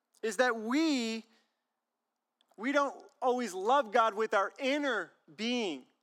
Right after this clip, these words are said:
But you see, that's what God wants from us. That's what he desires from us. He doesn't want a facade. He doesn't want just the external actions, but he wants the very inner being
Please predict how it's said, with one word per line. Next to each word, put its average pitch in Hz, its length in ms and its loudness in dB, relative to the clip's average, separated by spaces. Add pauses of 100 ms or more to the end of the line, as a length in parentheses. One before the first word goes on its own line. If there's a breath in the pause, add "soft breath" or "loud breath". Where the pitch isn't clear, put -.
(140)
But 254 100 -2
you 254 100 -2
see, 285 140 -2
that's 294 280 2
what 285 220 -6
God 208 460 4 (440)
wants 262 380 0
from 151 220 -4
us. - 160 -16
That's 285 220 0
what 302 100 -4
he 247 80 -4
desires 202 720 0
from 139 180 -12
us. 139 200 -18 (160 soft breath)
He 175 160 -2
doesn't 302 500 -2
want 220 360 0 (280 loud breath)
a 214 80 2
facade. 226 720 2 (1000)
He 262 160 -4
doesn't 294 460 0
want 233 460 0 (160 soft breath)
just 269 220 -6
the 254 220 -4
external 277 1080 0
actions, 208 800 -2 (220 soft breath)
but 285 120 0
he 277 80 -2
wants 285 360 -2
the 269 120 -4
very 220 360 0 (140)
inner 285 440 4 (360 loud breath)
being 269 480 4